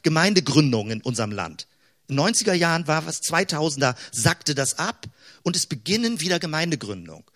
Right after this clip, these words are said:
auch im baptistischen Kirchenbund. Worauf würde man achten? Drei Punkte, die ich für mich irgendwie bedeutsam finde und, äh, die ich mir in Erinnerung rufen würde,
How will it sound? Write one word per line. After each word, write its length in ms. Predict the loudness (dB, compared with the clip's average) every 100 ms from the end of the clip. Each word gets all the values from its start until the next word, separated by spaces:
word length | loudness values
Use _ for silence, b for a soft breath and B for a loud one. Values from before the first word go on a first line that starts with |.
| b
auch 240 | 0 0 0
im 80 | -2
baptistischen 720 | -2 0 0 2 0 -2 -10 _ _
Kirchenbund. 680 | -2 -2 -2 -12 -14 -18 -20 B B B B
Worauf 400 | 0 0 0 0
würde 140 | -2 0
man 180 | -2
achten? 480 | -4 -10 -10 -16 -20 _
Drei 200 | -4 -2
Punkte, 480 | 0 0 -2 -4 -10 B B B
die 180 | -6 0
ich 240 | 0 0 -6
für 120 | -2
mich 400 | 0 0 -2 -10 b b b b
irgendwie 360 | 6 6 4 -2
bedeutsam 580 | -2 2 2 2 0 -2
finde 500 | -2 -2 2 0 0
und, 340 | 0 0 -2 0
äh, 220 | 2 0
die 320 | -2 -8 -6
ich 140 | -4 -2
mir 160 | -2
in 80 | 0
Erinnerung 420 | 0 2 2 2
rufen 300 | -2 -6 -6
würde, 400 | -2 0 2 0